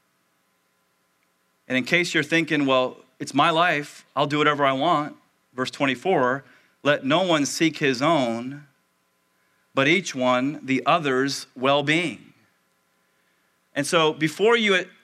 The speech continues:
engage in any type of activity that's questionable, ask yourself, "Is this helpful?" Verse twenty-three. "Is it edifying?"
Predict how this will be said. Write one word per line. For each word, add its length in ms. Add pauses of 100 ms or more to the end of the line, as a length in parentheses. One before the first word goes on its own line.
(160)
engage 720
in 240
any 260
type 300
of 160
activity 1040 (1200)
that's 180
questionable, 920
ask 300
yourself, 460
"Is 220
this 340
helpful?" 960 (180)
Verse 240
twenty-three. 720
"Is 200
it 200 (400)
edifying?" 920